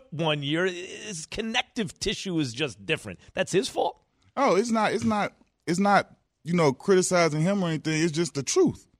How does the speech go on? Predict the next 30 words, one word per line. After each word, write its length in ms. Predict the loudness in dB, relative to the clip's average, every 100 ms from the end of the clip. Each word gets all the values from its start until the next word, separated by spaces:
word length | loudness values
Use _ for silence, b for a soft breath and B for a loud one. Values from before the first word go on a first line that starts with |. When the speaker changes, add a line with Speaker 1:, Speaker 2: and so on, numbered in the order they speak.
| _ _ _ _
Speaker 2:
It's 160 | -4 2
like, 280 | 4 4 2
it's 160 | -4 2
unlucky, 500 | 2 6 6 4 2
it's 160 | 2
unfortunate. 540 | 2 0 4 4 4 0
You 80 | 0
don't 200 | 0 4
wish 220 | 4 4
it 100 | 0
for 200 | 0 2
him. 80 | 2
You 60 |
don't 180 | 2 2
wanna 160 | 2 0
talk 240 | 2 0 2
bad 180 | 2
on 100 | 4
him. 120 | 2 2
But 280 | 0 0
the 120 | -2 -4
truth 380 | 0 0 0
is, 280 | 0 2 0
is 120 | 0
that 260 | 0 0 0 -4
if 140 | -4
Anthony 340 | 0 0 2 0
Davis 360 | 4 2 2 0
is 120 | 0
available, 580 | 2 4 2 2 -4